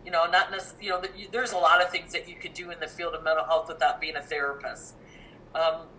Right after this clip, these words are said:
another thing I would envision is that, um,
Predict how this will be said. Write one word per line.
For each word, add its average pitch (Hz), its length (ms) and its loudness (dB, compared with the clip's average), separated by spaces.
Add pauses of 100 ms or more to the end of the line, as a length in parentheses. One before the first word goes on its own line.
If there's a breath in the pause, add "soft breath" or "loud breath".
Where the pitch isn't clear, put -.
(120)
another 202 440 4
thing 208 260 0
I 190 120 6
would 185 140 -2
envision 185 680 -4
is 175 180 -6
that, 160 440 6 (400)
um, 156 300 -4